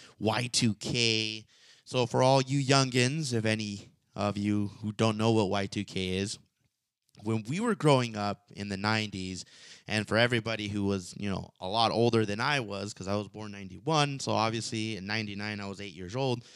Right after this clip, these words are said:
but I remember the whole discussion that, uh, when the new millennium was gonna start, when two thousand, the year two thousand was gonna start, everything was gonna crash. All the technology that had already been built, uh, was, uh,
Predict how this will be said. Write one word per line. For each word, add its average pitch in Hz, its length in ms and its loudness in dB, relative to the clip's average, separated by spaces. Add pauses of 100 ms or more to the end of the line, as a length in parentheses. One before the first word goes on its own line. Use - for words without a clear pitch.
(300)
but - 120 -10
I 185 80 -8
remember 202 340 -2
the 143 100 0
whole 139 300 -6
discussion 135 680 -4
that, 98 400 -12 (100)
uh, 101 300 -2
when 110 500 -4 (220)
the 110 160 -2
new 120 360 -4
millennium 117 640 -4
was 98 180 -6
gonna 98 220 -8
start, 95 360 0
when 92 180 -6
two 131 180 0
thousand, 120 640 -2
the 101 60 -4
year 120 140 -2
two 120 140 -8
thousand 110 380 -8
was 101 100 -8
gonna 98 160 -8
start, 101 320 -6 (480)
everything 160 380 -2
was 120 140 -2
gonna 113 200 -4
crash. 101 640 -6
All 117 180 0
the 143 120 -4
technology 117 920 -4
that 101 260 -6
had 101 280 -8
already 113 400 -4
been 98 240 -10 (120)
built, 107 400 -10 (500)
uh, 98 340 -2
was, 98 600 -4
uh, 92 160 -6